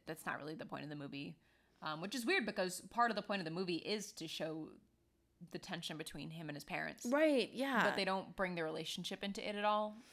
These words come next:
Speaker 1: Um,
Speaker 2: Yeah, I
Speaker 1: it's
Speaker 2: think, you know, in the short film, it, they don't have the parents
Speaker 1: Yeah.
Speaker 2: at all.
Speaker 1: Parents are just not there.
Speaker 2: Yeah, and so it is more focused on, it's less focused on him being blind and more focused on him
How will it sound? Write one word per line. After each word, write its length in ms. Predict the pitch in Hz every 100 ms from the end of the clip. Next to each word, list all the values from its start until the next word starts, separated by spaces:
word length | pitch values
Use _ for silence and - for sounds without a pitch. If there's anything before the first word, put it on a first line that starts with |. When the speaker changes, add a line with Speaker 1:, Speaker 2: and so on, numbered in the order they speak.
| -
Speaker 1:
Um, 320 | 180 156 143
Speaker 2:
Yeah, 380 | - 294 262 220
I 60 | -
Speaker 1:
it's 80 | 277
Speaker 2:
think, 280 | 381 330 302
you 120 | 302
know, 180 | 339 311
in 180 | 285 294
the 80 |
short 320 | 285 330 370 -
film, 420 | 269 277 254 220
it, 160 | 226 226 - - - -
they 200 | 226 277
don't 180 | 277
have 240 | 240 226 202
the 60 | 196
parents 640 | 202 180 170 - - - 214
Speaker 1:
Yeah. 160 | 185 - 190
Speaker 2:
at 100 | 202
all. 300 | 175 104 - -
Speaker 1:
Parents 220 | 311 285
are 40 |
just 180 | 180 185
not 160 | 175 - -
there. 140 | - -
Speaker 2:
Yeah, 320 | 226 190 - -
and 420 | 254 247 240 233 226
so 340 | 226 - 240
it 160 | 226 247
is 320 | 269 302 247
more 240 | 214 180 175
focused 640 | - 175 160 131 - -
on, 460 | 190 190 175 175 165 -
it's 220 | 214 214
less 200 | 226 226
focused 320 | 226 220 208
on 140 | 190
him 480 | 175 190 185 180 175 175
being 260 | 175 165
blind 500 | 180 185 190 175 170
and 140 | 185 180
more 160 | 175
focused 380 | 175 185 180 -
on 240 | 175 170 147
him 560 | 175 185 175 170 165